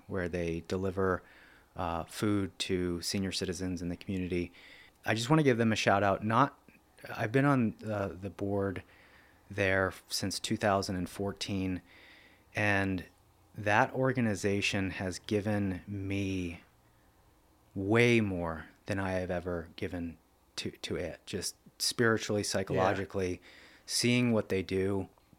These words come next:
Speaker 1: for people in our community. And it's not the only organization that does those services, but they work closely with other organizations. So Lebanon County Christian Ministries,
Speaker 2: Right, yeah, I was gonna
Speaker 1: um,
Speaker 2: say.
Speaker 1: Jubilee, they
Speaker 2: Okay.
Speaker 1: all work together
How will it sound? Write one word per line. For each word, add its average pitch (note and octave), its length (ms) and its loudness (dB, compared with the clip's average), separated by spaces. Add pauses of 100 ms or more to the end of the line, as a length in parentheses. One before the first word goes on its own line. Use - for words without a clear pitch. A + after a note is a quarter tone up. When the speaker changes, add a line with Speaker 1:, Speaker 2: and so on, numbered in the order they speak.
(240)
Speaker 1:
for - 180 -4
people G#2 460 0
in G2+ 120 -6
our F#2+ 120 -6
community. G2 680 -4 (340)
And G2+ 400 -2
it's - 200 -4
not C#3 200 4
the A2 80 0
only A#2 260 2
organization G#2+ 760 2
that F#2+ 200 0 (220)
does G#2 320 0
those G#2 280 2
services, G#2+ 480 0
but - 260 -6
they A2 200 2
work A2 500 0 (100)
closely B2 540 2
with G2+ 520 0
other F#2+ 260 -2
organizations. F#2 840 -2
So F2+ 440 -2 (120)
Lebanon G#2 440 -2
County G2+ 340 -2
Christian - 420 -8
Ministries, A#2 680 0
Speaker 2:
Right, C3+ 380 -2
yeah, C3+ 260 0
I F#2+ 40 2
was F#2+ 100 0
gonna F#2 160 0
Speaker 1:
um, F2+ 60 -2
Speaker 2:
say. C3 120 -4
Speaker 1:
Jubilee, G#2+ 720 2 (180)
they A2+ 180 2
Speaker 2:
Okay. G#2+ 80 4
Speaker 1:
all C#3 220 6
work A2+ 240 0
together F2+ 580 -2